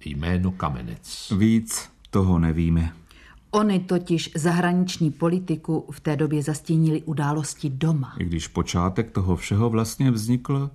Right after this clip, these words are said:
Speaker 2: ve Francii.
Speaker 1: Vědomo jest, která k roku tisícího devadesátého šestého počala se veliká tažení křižácká k znovudobytí země zaslíbené a k vysvobození hrobu Kristova z moci nevěřících.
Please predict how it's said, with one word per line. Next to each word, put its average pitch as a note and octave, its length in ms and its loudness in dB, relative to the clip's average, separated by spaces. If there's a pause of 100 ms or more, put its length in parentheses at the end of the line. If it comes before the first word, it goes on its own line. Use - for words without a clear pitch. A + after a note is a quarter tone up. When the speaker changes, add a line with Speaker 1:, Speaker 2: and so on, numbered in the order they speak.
(140)
Speaker 2:
ve F2+ 140 0
Francii. D#2 680 -6 (300)
Speaker 1:
Vědomo A#2+ 500 0
jest, C3 440 -4
která G#2+ 300 -4
k - 80 -8
roku G#2 220 -4
tisícího G#2+ 720 -4
devadesátého F#2 800 -2
šestého G#2 680 -4
počala F#2 400 -2
se F#2 160 -4
veliká G2 440 -2
tažení F2+ 420 -2
křižácká F#2+ 1000 -2 (340)
k F2 60 -12
znovudobytí G2 960 0
země E2+ 340 0
zaslíbené G2+ 1000 -2 (460)
a - 80 -4
k - 100 -10
vysvobození A2 840 -2
hrobu E2+ 300 0
Kristova G2 600 -4
z D#2+ 100 -6
moci F2+ 300 -2
nevěřících. B1+ 880 -6